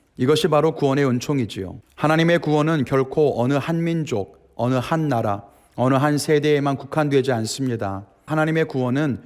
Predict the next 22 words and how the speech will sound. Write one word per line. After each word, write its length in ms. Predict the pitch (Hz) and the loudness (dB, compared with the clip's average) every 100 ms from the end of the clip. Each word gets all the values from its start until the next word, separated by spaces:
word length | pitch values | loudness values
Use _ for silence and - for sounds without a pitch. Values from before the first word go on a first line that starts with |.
| - | -8
어떤 380 | 123 120 151 147 | -6 -2 -2 -2
특정한 500 | 165 - 170 165 147 | -6 -2 0 0 0
자격을 400 | 117 120 131 156 | -2 0 2 2
갖춘 320 | 151 151 156 | 2 0 -2
자에게만 540 | 143 139 135 139 139 | 0 0 0 0 2
임하지 280 | 131 123 120 | 2 0 0
않습니다. 680 | 123 113 - 123 107 98 104 - _ _ _ _ _ - | -4 -4 -4 -6 -4 -6 -8 -14 _ _ _ _ _ -4
그러므로 320 | 135 135 143 | 2 4 4
인간적인 640 | 147 143 147 147 143 143 147 | 4 4 2 2 0 0 0
노력으로 500 | 131 143 139 151 143 | 2 2 2 0 0
구원받을 540 | - 143 143 139 143 | 0 -2 0 -2 -2
만한 320 | 143 143 147 | -2 -2 -2
숫자에 480 | 123 165 - 160 156 | -4 -10 -4 0 0
들어갈 360 | 147 143 139 143 | 0 -2 0 -2
수 120 | 143 | -4
있다는 540 | 135 135 127 175 120 - - _ | -6 -4 -2 -2 -4 -8 -20 _
잘못된 600 | - 127 131 151 151 165 | -4 0 2 0 0 0
이단의 360 | 143 135 143 143 | 0 0 0 0
가르침은 520 | 135 120 117 113 131 | 0 -2 -2 -4 -4
성경과 500 | 123 135 135 131 135 | -4 -4 -2 -2 0
맞지 300 | 139 120 - | 0 -2 -2
않습니다. 720 | 123 120 - 127 107 98 98 | -4 -4 -4 -4 -2 -6 -8